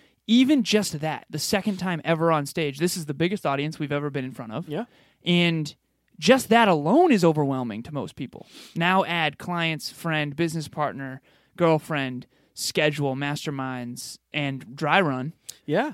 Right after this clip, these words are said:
Speaker 1: I can totally understand
Speaker 2: On
Speaker 1: why
Speaker 2: the,
Speaker 1: it
Speaker 2: on
Speaker 1: was
Speaker 2: the
Speaker 1: so
Speaker 2: last
Speaker 1: much.
Speaker 2: day, Amy and I went outside. Shout out to O G Amy. We went outside to just get some fresh air because it, was, it had been a long weekend. Her and I didn't really get any, any one-on-one time that much.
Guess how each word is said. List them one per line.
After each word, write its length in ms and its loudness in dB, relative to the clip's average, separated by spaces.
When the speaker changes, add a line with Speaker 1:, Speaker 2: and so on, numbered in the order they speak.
Speaker 1:
I 120 2
can 160 2
totally 320 2
understand 520 -6
Speaker 2:
On 120 4
Speaker 1:
why 120 4
Speaker 2:
the, 40 0
Speaker 1:
it 40 0
Speaker 2:
on 120 4
Speaker 1:
was 120 2
Speaker 2:
the 0 -
Speaker 1:
so 60 4
Speaker 2:
last 260 0
Speaker 1:
much. 60 -12
Speaker 2:
day, 340 2
Amy 320 -4
and 100 -4
I 180 -2
went 160 -4
outside. 480 -2
Shout 160 -2
out 100 0
to 80 -8
O 120 0
G 160 -4
Amy. 280 -6
We 100 4
went 160 6
outside 480 2
to 280 0
just 280 -6
get 140 0
some 140 -4
fresh 260 -2
air 220 2
because 240 -10
it, 40 -6
was, 140 -10
it 120 -4
had 80 -4
been 80 0
a 40 -2
long 240 0
weekend. 380 -4
Her 140 -4
and 100 -4
I 360 -6
didn't 180 -6
really 160 -2
get 140 -2
any, 380 -6
any 220 -6
one-on-one 500 -4
time 220 -8
that 180 -4
much. 320 -10